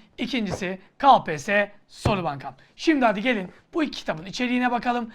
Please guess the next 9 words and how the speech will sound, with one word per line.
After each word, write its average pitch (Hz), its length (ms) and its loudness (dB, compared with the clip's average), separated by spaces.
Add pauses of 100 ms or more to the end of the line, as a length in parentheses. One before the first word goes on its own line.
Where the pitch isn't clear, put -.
(160)
Hangi 302 340 2
kitaplarım 240 460 -4
daha 208 160 2
sonra 196 220 -6
çıkacak 151 380 -10
onları 254 320 -4
söyleyeceğim 254 460 -4 (260)
ama 226 180 -2
gelin 190 340 -4